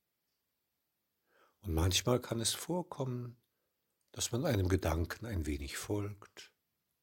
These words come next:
darüber sinniert, das irgendwann bemerkt und dann wieder zu dieser Reise zurückkehrt. Und alles ist gut,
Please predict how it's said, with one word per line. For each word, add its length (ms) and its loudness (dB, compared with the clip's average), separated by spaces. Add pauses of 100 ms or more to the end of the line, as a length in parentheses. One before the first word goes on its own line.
(720)
darüber 420 2
sinniert, 840 -2 (1120)
das 180 2
irgendwann 440 10
bemerkt 1120 0 (1400)
und 360 -6
dann 180 2
wieder 240 2
zu 160 -4
dieser 260 -2
Reise 960 0 (460)
zurückkehrt. 1000 -8 (440)
Und 260 -14
alles 340 -2
ist 300 -4
gut, 420 -4